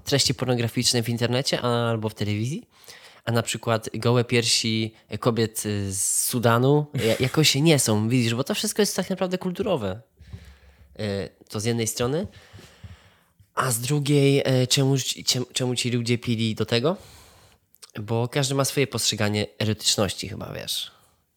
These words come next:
Speaker 1: I u nas to jest, bo my jesteśmy dosyć zamkniętym społeczeństwem.
Speaker 2: No tak mi się właśnie też wydaje.
Speaker 1: I no, po prostu nie i tyle, no.
Speaker 2: No to po prostu w nawiązaniu do tego wcześniejszego, że mi się wydaje, no właśnie, że jesteśmy trochę zacofani i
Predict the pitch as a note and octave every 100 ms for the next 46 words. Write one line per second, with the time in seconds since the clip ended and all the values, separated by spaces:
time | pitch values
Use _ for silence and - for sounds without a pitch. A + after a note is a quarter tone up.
0 | _ _ _ _ _ _ _ F#2+ F2+ -
1 | G#2+ G#2 - G#2+ G2+ - - G2+ A2+ A2+
2 | A2+ A2 A#2 A#2 A#2+ A2+ A2 G#2+ F#2+ F#2+
3 | - G2 - G2 F#2 A2+ A2+ G#2+ A#2+ A#2+
4 | A2 A2 G#2+ - G2+ G2 G2 G2 G2 A#2
5 | G#2+ G#2 G#2 G2+ G2 F#2+ F#2 - - -
6 | F2+ - E2+ F2 - F#2 E2+ E2+ F#2+ F#2+
7 | G#2+ - - - - B2+ B2 A#2+ B2 B2
8 | A#2 B2+ A#2+ A#2+ A#2 A2 A2+ G#2+ G#2 G2+
9 | F#2+ G2 G2+ - G2+ - G2+ G#2+ G2 F#2+
10 | F#2+ - - - - - - - C#3+ B2+
11 | B2+ A#2+ A2 A2 A2 G2+ G#2+ - G2+ G#2
12 | - G#2 G#2+ A2+ G#2 G2+ G#2 - G2+ A2
13 | G#2 G#2 G2+ - G2+ G2+ F#2+ F#2+